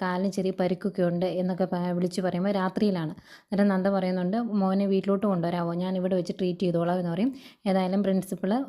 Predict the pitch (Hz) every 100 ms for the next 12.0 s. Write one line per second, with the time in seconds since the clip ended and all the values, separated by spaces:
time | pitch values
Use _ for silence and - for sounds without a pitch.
0 | 208 190 185 185 185 180 180 196 196 190
1 | 175 175 285 349 - - _ 208 196 190
2 | 185 196 190 190 185 196 180 175 175 202
3 | 190 185 190 185 185 185 240 233 202 202
4 | 214 220 214 214 214 185 180 170 190 262
5 | - - - 202 202 214 190 185 185 208
6 | 185 180 170 170 170 277 - _ - -
7 | _ - 202 214 220 202 202 202 214 214
8 | 220 208 202 196 202 196 202 226 220 220
9 | 208 202 208 214 208 196 202 202 202 196
10 | 196 190 196 208 190 208 208 202 190 180
11 | 202 190 185 185 185 196 214 208 190 233